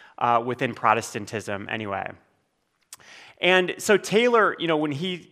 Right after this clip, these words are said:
he talked about the Great Commission, it caught on, the idea of we are here to share Jesus with friends and with neighbors,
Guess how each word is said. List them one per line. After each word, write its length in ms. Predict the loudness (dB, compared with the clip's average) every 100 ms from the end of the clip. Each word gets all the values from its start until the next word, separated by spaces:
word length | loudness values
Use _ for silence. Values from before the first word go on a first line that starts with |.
| -20
he 300 | -12 -10 -4
talked 300 | 2 2 4
about 180 | 2
the 80 | 2
Great 400 | -2 0 0 0
Commission, 720 | -6 -4 -2 -2 -6 -12 -14 _ _ _ -20 -10 0
it 160 | 0 2
caught 300 | 8 8 8
on, 480 | 4 2 -4 -8
the 120 | 2 4
idea 380 | 4 2 0
of 420 | 4 4 4 0 -16 _ _ -20 -18
we 320 | -10 -6 -4 0
are 180 | 0
here 580 | -2 -8 -10 -6 -4 -6 -8
to 160 | -10
share 800 | -8 -6 -6 -4 -2 -2 -2 -6 -12
Jesus 880 | -10 -6 -6 -8 -12 -16 -16 -18 -20 _ _ _ _ _ _ _ _ -8
with 360 | -2 -2 -4 -18 -20
friends 920 | -6 2 4 2 -2 -8 -10 -12 -14 _
and 220 | -6 -4
with 160 | -4 -2
neighbors, 840 | -2 0 0 -4 -4 -8 -10 -14